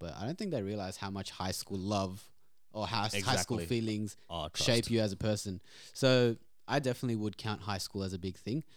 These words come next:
Speaker 2: Yeah.
Speaker 1: And I, even though, you know, it's high school, it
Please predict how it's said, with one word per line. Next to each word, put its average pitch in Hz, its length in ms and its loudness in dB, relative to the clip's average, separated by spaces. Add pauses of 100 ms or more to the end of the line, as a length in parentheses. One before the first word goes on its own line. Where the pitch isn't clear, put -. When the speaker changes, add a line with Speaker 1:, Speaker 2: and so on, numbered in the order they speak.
(140)
Speaker 2:
Yeah. 90 160 -2
Speaker 1:
And 110 480 0 (360)
I, 113 220 -2
even 143 220 2
though, 147 160 4
you 120 160 4
know, 107 240 2 (520)
it's 104 120 -6
high 98 160 -2
school, 139 360 -4 (140)
it 120 160 -2